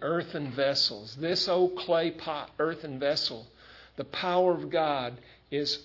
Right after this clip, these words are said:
within us. Uh, we have this treasure in earthen vessels, that the excellency of the power may be of God and not of ourselves. Don't you want to know the power and glory of God?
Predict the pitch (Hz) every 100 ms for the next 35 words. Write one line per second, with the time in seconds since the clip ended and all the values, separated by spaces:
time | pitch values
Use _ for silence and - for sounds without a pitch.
0 | - 147 139 - 147 143 104 - - -
1 | - - _ _ _ - 117 110 110 -
2 | - 175 170 156 170 - - 170 165 160
3 | 156 156 156 131 147 147 - - 123 117
4 | - 170 190 220 208 180 190 175 151 -
5 | 151 143 135 123 127 127 127 120 127 143
6 | 156 160 170 143 - - - 131 127 139
7 | 147 147 131 123 - 127 120 117 - -
8 | - - - 151 175 185 180 190 180 180
9 | 180 151 143 139 127 - - - 131 -
10 | 156 143 131 120 120 - - 160 120 131
11 | 123 123 117 123 131 113 113